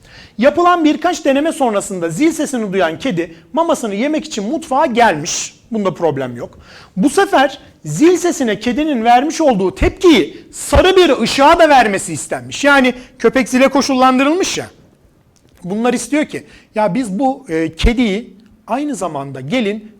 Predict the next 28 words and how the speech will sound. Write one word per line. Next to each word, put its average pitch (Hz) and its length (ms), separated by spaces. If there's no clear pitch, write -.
bir 320 100
de 320 80
sarı 339 360
ışığa 226 340
da 160 100
koşullandıralım." 123 840
diyor. 226 200
Tamam. 240 440
Önce 339 400
zil 285 220
sesi, 196 460
ardından 311 600
sarı 320 320
ışık 262 280
ortama 175 400
verilmiş. 139 580
Yani 277 300
başka 254 300
bir 269 120
tabirle 185 540
önce 277 280
koşullu 254 500
verilmiş, 311 580
hani 170 140
zil 175 140
sesine 202 320
koşullandığı 208 640
ya, 240 200